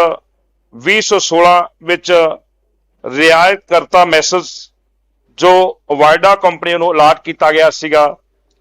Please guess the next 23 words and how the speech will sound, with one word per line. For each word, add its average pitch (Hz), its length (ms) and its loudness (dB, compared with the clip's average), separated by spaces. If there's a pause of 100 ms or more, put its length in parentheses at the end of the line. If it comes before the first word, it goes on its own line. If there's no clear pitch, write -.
(240)
ਉਸ 180 180 -2
ਦੇ 202 120 2
ਵਿੱਚ 196 260 -2 (1400)
ਜਿਹੜਾ 180 520 2 (580)
ਕਾਰਜਕਾਰੀ 185 600 2
ਲੋੜੀਂਦੇ 170 400 0
ਮਾਪਦੰਡ 165 880 -2
ਨਹੀਂ 170 520 -2 (380)
ਅਨੁਸਾਰ 165 340 0
ਉਹ 165 100 0
ਕਰ 151 200 0
ਰਹੇ, 170 280 0 (400)
ਨਗਰ 180 340 0
ਨਿਗਮ 196 200 -6
ਕਾਰਪੋਰੇਸ਼ਨ 165 640 -2
ਦੇ 160 120 0
ਵੱਲੋਂ 156 400 -2 (560)
ਏਟ 180 400 -2
ਪੁਆਇੰਟ 160 360 0 (680)
ਜ਼ੀਰੋ 185 320 2
ਫੋਰ 175 260 -2
ਕਰੋੜ 160 320 -2
ਦਾ 151 380 0